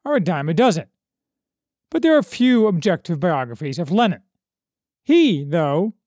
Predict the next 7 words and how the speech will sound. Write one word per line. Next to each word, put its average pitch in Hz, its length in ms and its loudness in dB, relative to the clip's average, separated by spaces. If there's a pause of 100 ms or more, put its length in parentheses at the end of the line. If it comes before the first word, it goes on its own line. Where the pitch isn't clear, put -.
was 180 100 -2
the 202 100 0
true 294 300 0
author 170 380 -2
of 202 100 -8
Soviet 165 420 -2
totalitarianism. 160 960 -2